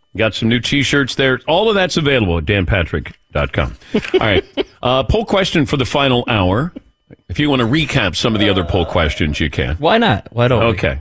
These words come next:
Speaker 1: All right.
Speaker 2: Uh, let's see. Uh, this one, how many games should Draymond Green be suspended?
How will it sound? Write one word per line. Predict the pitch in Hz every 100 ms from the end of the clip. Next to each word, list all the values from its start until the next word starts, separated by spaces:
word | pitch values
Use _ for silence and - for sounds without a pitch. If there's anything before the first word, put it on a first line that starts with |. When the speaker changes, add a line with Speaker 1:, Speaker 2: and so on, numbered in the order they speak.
| -
Speaker 1:
All | 85
right. | 107 104 104
Speaker 2:
Uh, | 104
let's | 131
see. | - 113 95 -
Uh, | 107 104 101
this | 135
one, | 147
how | 131
many | 262 269
games | 127 143 160
should | - 101
Draymond | 120 123 101
Green | 117 123
be | 95
suspended? | - 80 - 92 85 90 131